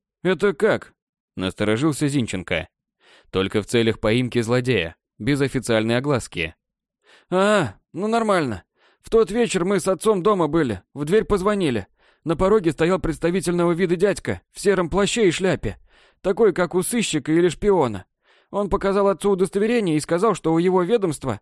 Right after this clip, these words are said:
к нему несколько вопросов, и вежливо, но таким ледяным голосом, что у меня мурашки по спине забегали, попросил проехать его с ним. Отец сразу как-то сник, даже возмущаться не стал, что меня очень удивило. Стал собираться. Мужик этот сказал ему взять на всякий случай сменное бельё.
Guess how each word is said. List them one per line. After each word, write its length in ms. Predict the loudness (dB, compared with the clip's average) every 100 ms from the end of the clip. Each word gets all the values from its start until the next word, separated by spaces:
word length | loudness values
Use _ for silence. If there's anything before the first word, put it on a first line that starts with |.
| _ _ _
к 80 | -4
нему 240 | 0 2
несколько 420 | 0 -2 -4 -2
вопросов, 640 | 0 2 2 2 0 -8 -12 -4
и 140 | -2
вежливо, 460 | 2 2 2 2 2
но 180 | 2 0
таким 360 | 0 -2 0
ледяным 360 | 2 2 0 2
голосом, 460 | 2 2 0 -2
что 220 | -4 0 0
у 40 |
меня 220 | 0 0
мурашки 400 | 0 0 0 -2
по 120 | -6
спине 300 | -2 0 0
забегали, 500 | 0 0 0 0 -2 -4 _ _ _
попросил 500 | -4 0 0 0 0
проехать 480 | 0 2 2 2 0
его 160 | 2 2
с 120 | 2
ним. 240 | -2 -4 -6 _ _
Отец 340 | -4 0 2 2
сразу 300 | 2 0 0
как-то 300 | -4 0 -2
сник, 360 | 0 -2 -4 -8 _ _
даже 260 | -2 0 2
возмущаться 540 | 0 0 0 0 0
не 100 | -2
стал, 320 | 0 0 0 -4
что 180 | -6 -4
меня 260 | 0 0
очень 240 | 0 0 -2
удивило. 500 | -2 0 0 0 -4 _ _
Стал 240 | -2 -2
собираться. 600 | 0 0 2 0 -2 -8 -10 _ _ _ _
Мужик 340 | -6 0 0 0
этот 240 | 0 -2
сказал 360 | -2 0 2 2
ему 220 | 0 0
взять 280 | 0 -2 0
на 100 | -2
всякий 320 | -2 -2 -2
случай 320 | -4 -4 -4
сменное 400 | -4 -4 -2 -2
бельё. 460 | -2 -2 0 -2